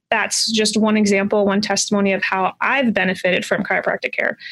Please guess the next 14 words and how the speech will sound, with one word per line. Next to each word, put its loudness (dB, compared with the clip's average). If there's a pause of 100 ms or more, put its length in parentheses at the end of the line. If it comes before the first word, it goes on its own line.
(160)
I, 0
I -2
truly 2 (120)
believe 2
in 0 (320)
this 0
care. 0
I 0
almost 0
went 2
to -4
chiropractic -2
school -2
myself, 0